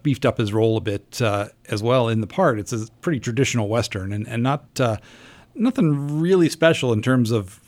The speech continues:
westerns or, or Elvis movies, but, but it shows that he has the charisma and knew how to handle himself in front of a camera, and it basically allowed the studios to greenlight even more films. And he basically bounced around from studio to studio. He,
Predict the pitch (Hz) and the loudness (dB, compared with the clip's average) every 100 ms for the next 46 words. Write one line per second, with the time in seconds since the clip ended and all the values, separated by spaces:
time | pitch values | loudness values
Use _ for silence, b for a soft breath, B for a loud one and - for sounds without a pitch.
0 | - 113 131 - 120 123 113 110 110 110 | -6 -2 -2 -2 0 2 2 0 0 0
1 | 123 117 110 127 104 104 90 101 110 - | 0 2 0 -2 -2 -4 -6 -6 -4 0
2 | 131 - - 131 135 120 180 160 135 123 | -2 -2 -8 -4 -2 0 2 4 4 4
3 | 117 110 110 - 110 107 117 107 104 110 | 4 2 -2 -2 0 2 0 0 0 0
4 | 98 110 104 107 113 104 131 117 101 123 | 0 -2 -2 -2 -2 0 0 0 0 -2
5 | 107 98 120 120 123 123 107 104 B B | -2 -2 0 2 2 2 0 -4 B B
6 | B B - 117 110 123 117 - 117 113 | B B -4 -4 -2 -2 -2 -2 -2 0
7 | 107 107 110 101 - 110 107 98 101 107 | 2 2 0 -2 -4 -2 -2 -4 -4 -2
8 | 113 107 113 110 131 151 202 - 123 101 | 0 0 -2 0 2 2 2 2 0 0
9 | 98 123 139 196 220 185 165 151 139 117 | 0 2 4 2 2 0 2 2 2 -2
10 | 95 170 165 - 131 123 135 143 110 110 | -4 -2 -2 -2 -2 0 0 0 -2 -2
11 | 139 127 120 110 - - 117 123 127 120 | 0 0 0 0 -4 -2 0 2 2 0
12 | 113 | -2